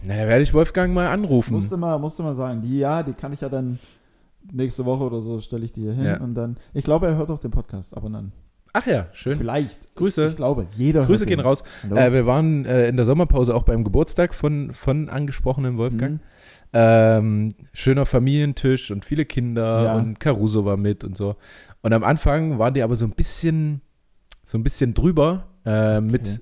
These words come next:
Speaker 1: Musiklautstärke. Also di-, direkt daneben war so ein kleines Stück Strand.
Speaker 2: Ja.
Speaker 1: Kein Mensch dort gewesen, aber der D J war voll da. Also
Speaker 2: Mhm.
Speaker 1: war, weiß ich nicht, was war das? Sechzehn Uhr oder so.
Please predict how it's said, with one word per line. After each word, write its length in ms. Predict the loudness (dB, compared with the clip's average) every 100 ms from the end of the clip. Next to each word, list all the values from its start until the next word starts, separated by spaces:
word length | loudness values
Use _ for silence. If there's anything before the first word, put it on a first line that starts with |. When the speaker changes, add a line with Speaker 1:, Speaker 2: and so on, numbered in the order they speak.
| _
Speaker 1:
Musiklautstärke. 880 | -6 -4 -2 0 0 0 -2 -2 -2
Also 200 | 0 0
di-, 100 | -2
direkt 380 | -4 0 0 0
daneben 360 | 0 2 0 2
war 120 | 0
so 60 |
ein 60 | 0
kleines 320 | -2 -2 -2
Stück 200 | -4 -8
Strand. 460 | -8 -6 -4 -4 -8 -14
Speaker 2:
Ja. 320 | -8 -6 -6 -10 _ -6
Speaker 1:
Kein 320 | 0 2 4
Mensch 260 | 2 0
dort 220 | 2 0 2
gewesen, 460 | -2 -2 -4 -8 -4
aber 400 | 0 2 2 -2 _ _ _
der 120 | -4
D 160 | -2 -2
J 260 | 0 0 2
war 180 | 2 0
voll 400 | -2 0 0 2
da. 300 | 0 0 -6 _ _
Also 420 | -8 -4 -2 0 -2
Speaker 2:
Mhm. 160 | -6 -10 _ -8
Speaker 1:
war, 340 | -4 -4 -6
weiß 140 | -8
ich 40 | -10
nicht, 160 | -12 -14
was 120 | -14
war 100 | -12
das? 140 | -12 -12 -6
Sechzehn 380 | -6 -4 -6 0
Uhr 240 | 2 2
oder 180 | 2 2
so. 220 | 2 0